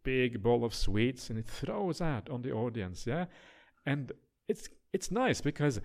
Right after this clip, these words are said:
the sweets symbolize the sweetness of his character in a sense, yeah? You remember that and you kind of get the sweets and everyone scurries around to kind of grab hold of the sweets, yeah? <laughs> Then you take those sweets with you wherever you go in the world, back to Australia, wherever it is that you go, you take them with you, yeah?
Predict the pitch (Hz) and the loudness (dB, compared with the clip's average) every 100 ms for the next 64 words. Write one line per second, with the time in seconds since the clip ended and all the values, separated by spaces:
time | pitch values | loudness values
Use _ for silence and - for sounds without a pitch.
0 | - - _ - 147 - 160 247 156 - | -10 -20 _ 4 6 6 4 6 4 4
1 | - - - - 185 196 175 139 107 92 | 0 2 4 2 2 2 2 4 2 0
2 | 107 - 123 - 151 156 151 120 - 143 | -4 -2 10 10 10 2 2 -2 0 0
3 | 147 - 170 233 - 120 113 92 - - | 0 -2 -2 -2 -2 -4 -2 -4 0 0
4 | 90 - 120 139 131 123 170 160 123 110 | -2 -4 -4 -2 -2 0 2 2 2 2
5 | 87 - 117 120 120 120 113 131 123 - | 0 -4 -4 -4 -4 -6 -4 -4 0 4
6 | 120 123 127 131 131 120 - - 131 135 | 4 2 0 -2 0 0 2 4 4 4
7 | 120 120 117 110 123 117 107 107 117 113 | 4 4 4 2 -2 -4 -2 2 0 2
8 | 113 110 113 - 107 95 - 104 117 170 | -2 -2 -2 2 2 0 -2 -2 -4 -2
9 | - - 180 - - - - - - - | 10 10 10 4 -4 -12 -18 -20 -20 -10
10 | 131 123 131 160 165 151 - 143 139 101 | -4 -2 4 4 4 2 4 6 6 6
11 | - 117 139 151 98 90 120 117 117 104 | 0 2 4 4 0 0 0 0 -2 0
12 | 110 110 113 101 101 92 87 110 - 123 | 2 0 -2 -2 0 0 0 -2 -2 -6
13 | 110 - 110 107 107 98 98 98 98 92 | -6 -2 0 2 2 0 0 0 0 0
14 | 95 123 95 95 87 95 104 107 95 95 | -2 -4 -2 -2 -2 0 0 0 -2 -2
15 | 104 98 90 95 | -2 -4 -4 -6